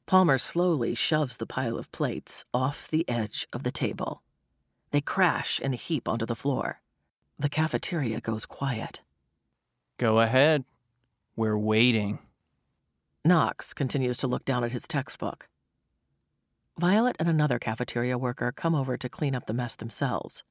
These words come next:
Speaker 1: Palmer just shakes his head.
Speaker 2: You're gonna make Marge do it for you?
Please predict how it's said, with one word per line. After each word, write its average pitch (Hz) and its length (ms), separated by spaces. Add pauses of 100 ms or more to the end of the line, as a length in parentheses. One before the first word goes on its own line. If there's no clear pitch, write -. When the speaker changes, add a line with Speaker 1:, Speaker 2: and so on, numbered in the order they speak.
(760)
Speaker 1:
Palmer 143 360
just 127 320
shakes - 400
his 147 160
head. - 320 (420)
Speaker 2:
You're 185 240
gonna 165 200
make 110 300
Marge 117 760
do 233 180
it 226 100
for 240 260
you? 247 280